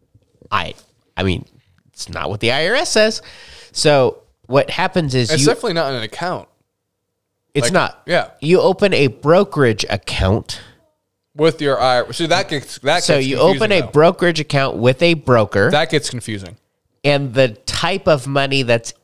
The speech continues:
Speaker 1: in that brokerage
Speaker 2: Is an
Speaker 1: account
Speaker 2: arrangement.
Speaker 1: is an arrangement between you and the
Speaker 2: <laughs>
Speaker 1: I R S.
Speaker 2: See, see, that's a, that's a no, see, that is confusing. I see why people are,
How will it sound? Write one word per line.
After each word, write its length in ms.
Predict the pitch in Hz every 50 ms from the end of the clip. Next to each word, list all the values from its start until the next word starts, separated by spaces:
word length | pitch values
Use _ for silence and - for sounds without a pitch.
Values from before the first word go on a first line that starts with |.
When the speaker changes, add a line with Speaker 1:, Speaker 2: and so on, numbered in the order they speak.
| _ - -
Speaker 1:
in 260 | 220 240 233 214 185
that 260 | 151 127 - - -
brokerage 360 | - 123 117 110 - - - 156
Speaker 2:
Is 100 | 147 151
an 100 | 156 151
Speaker 1:
account 160 | 147 120 120
Speaker 2:
arrangement. 340 | 156 165 139 113 117 92 -
Speaker 1:
is 180 | 143 143 139 165
an 80 | 170 165
arrangement 480 | 151 131 127 127 123 123 135 147 -
between 280 | - 226 170 151 - -
you 80 | 139 160
and 160 | - - -
the 60 | - 240
Speaker 2:
<laughs> 60 | -
Speaker 1:
I 120 | 139 151 156
R 60 | 170 185
S. 160 | 190 151 117
Speaker 2:
See, 220 | 190 196 208 190
see, 160 | - - 208
that's 240 | 202 185 202 208 - 220
a, 60 | 202
that's 220 | 156 190 208 - 302
a 20 |
no, 200 | 277 285 - -
see, 240 | 185 - - 202 214
that 440 | 160 139 143 131 131 147 151 - -
is 400 | 139 139 127 123 127 139 - -
confusing. 580 | - - - 180 170 294 349 302 156 92 - -
I 140 | - - 143
see 220 | 143 - - 143 143
why 120 | 147 143 135
people 280 | 135 139 135 127 135
are, 100 | 139 139